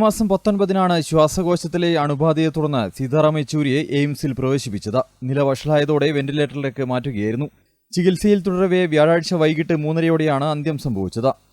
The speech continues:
ആധുനിക കാലത്ത് ഇന്ത്യയിൽ വിപ്ലവ പ്രസ്ഥാനത്തെ നയിക്കാൻ ഏറ്റവും ശക്തനും പ്രാപ്തനുമായ ഒരു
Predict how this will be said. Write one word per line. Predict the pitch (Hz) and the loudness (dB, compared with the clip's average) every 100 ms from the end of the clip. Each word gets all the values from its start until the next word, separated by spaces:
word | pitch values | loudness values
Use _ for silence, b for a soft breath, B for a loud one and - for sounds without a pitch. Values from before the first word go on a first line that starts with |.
| - | -2
ആധുനിക | 127 135 143 151 | -2 0 0 2
കാലത്ത് | 151 147 143 151 127 | 2 2 2 0 0
ഇന്ത്യയിൽ | 143 160 151 143 | 0 2 2 0
വിപ്ലവ | 123 143 156 151 | -4 0 0 0
പ്രസ്ഥാനത്തെ | 156 165 156 143 | -2 -2 -2 -4
നയിക്കാൻ | 156 147 135 127 - 120 | -4 -4 -2 -4 -4 -6
ഏറ്റവും | 127 - 151 156 139 | -6 -4 -4 -4 -4
ശക്തനും | 151 - 156 156 - | -6 -2 -2 -2 0
പ്രാപ്തനുമായ | 139 - 156 156 151 156 | 0 0 -6 -2 0 2
ഒരു | 143 | 0